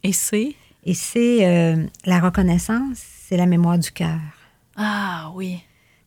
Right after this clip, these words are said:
Speaker 2: Je suis tellement convaincue de ça, là. Puis je suis reconnaissante, je, je suis reconnaissante à la vie, hein.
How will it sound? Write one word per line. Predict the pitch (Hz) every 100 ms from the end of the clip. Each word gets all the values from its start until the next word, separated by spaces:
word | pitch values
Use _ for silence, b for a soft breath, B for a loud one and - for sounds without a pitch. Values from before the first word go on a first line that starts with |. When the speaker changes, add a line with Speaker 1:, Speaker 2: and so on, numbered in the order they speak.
| _ -
Speaker 2:
Je | -
suis | - _
tellement | 214 196 196 196
convaincue | 185 185 165 165 156 - 185
de | 170 170 160
ça, | - 190
là. | 214 214 190 196 _ _ _ _
Puis | -
je | -
suis | 190
reconnaissante, | 170 160 160 156 143 165 165
je, | 143 - - - 165
je | -
suis | - - 143
reconnaissante | 151 139 131 139 - 151
à | 147
la | 139
vie, | 143 185
hein. | 214